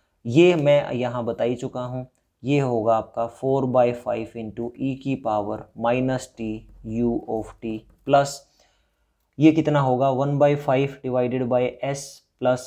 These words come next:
six, s plus six है, यानी e की पावर माइनस सिक्स टी u of t के साथ मल्टीप्लाई होगी, तो one by five into e की पावर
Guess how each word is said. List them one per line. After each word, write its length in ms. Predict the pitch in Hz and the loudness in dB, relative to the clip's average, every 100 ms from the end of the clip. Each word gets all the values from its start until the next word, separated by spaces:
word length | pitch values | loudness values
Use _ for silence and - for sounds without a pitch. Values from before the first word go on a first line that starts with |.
| - - | -14 -8
six, 300 | 127 117 - _ - | -6 -6 -10 _ 0
s 140 | 151 147 - 151 | 0 0 -4 0
plus 200 | 165 - | 2 0
six 300 | 135 131 - | -4 -4 -4
है, 200 | 139 135 | -6 -2
यानी 220 | 131 135 139 - | 0 0 -2 -4
e 120 | 165 156 | -4 -4
की 120 | 180 175 | -2 -2
पावर 420 | 170 117 117 123 | 2 2 2 0
माइनस 600 | 123 123 147 165 175 - | 0 0 2 2 0 -4
सिक्स 220 | 120 - | -8 -8
टी 460 | - 127 131 131 139 | -4 -2 -2 0 2
u 40 | 147 147 | 2 2
of 200 | 127 123 | -2 -4
t 240 | - 120 113 | -6 -6 -4
के 80 | |
साथ 300 | 120 113 110 | -6 -6 -6
मल्टीप्लाई 520 | 113 110 113 107 107 104 | -8 -10 -10 -8 -6 -6
होगी, 300 | 104 113 151 151 _ _ _ _ _ | -6 -4 -6 -8 _ _ _ _ _
तो 60 | 123 113 131 | -2 2 2
one 140 | 160 160 | 2 4
by 140 | 143 139 | 4 4
five 420 | 135 127 120 127 - | -2 0 2 0 -6
into 360 | 120 117 131 131 - | -10 -8 -6 -6 -4
e 140 | 139 | -6
की 200 | 135 147 | -4 -4
पावर 460 | 147 117 110 113 117 | -2 0 0 0 -4